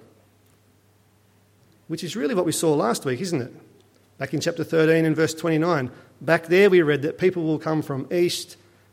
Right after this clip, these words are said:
and west and north and south and will take their places at the feast in the kingdom of God. God is extending the invitation even to the Gentiles. He's inviting them. He's inviting us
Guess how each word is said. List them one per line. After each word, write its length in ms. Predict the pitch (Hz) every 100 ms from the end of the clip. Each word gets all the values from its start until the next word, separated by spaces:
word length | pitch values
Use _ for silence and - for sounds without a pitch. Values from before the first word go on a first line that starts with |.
| -
and 200 | 135 135
west 480 | 165 175 - - - - -
and 240 | 135 139
north 400 | 165 175 175 170
and 160 | 147 143
south 400 | - 160 160 156
and 160 | 143
will 100 | 147
take 280 | 139 175 175
their 140 | 165 156
places 440 | 170 190 202 151
at 80 | 160
the 80 | 147
feast 340 | 160 143 -
in 60 | 143
the 80 |
kingdom 320 | 127 143 131 123
of 80 |
God. 300 | 104 113 - - - _ _ _ _ _ _ _ _ _ _ _ 127
God 200 | 196 214
is 100 | 190
extending 480 | - - 202 208
the 140 | 190 175
invitation 560 | 185 160 185 185 151 -
even 320 | 220 220 180
to 100 | 165
the 100 | 147
Gentiles. 800 | 127 208 226 151 123 - - - - _ -
He's 180 | 233 208
inviting 540 | 202 180 214 208 190
them. 460 | 202 226 156 113 98 - _ _ _ _ _ _ _ _ _ _ _ _ _ _ -
He's 140 | 175
inviting 340 | 165 151 151 147
us 460 | - - - -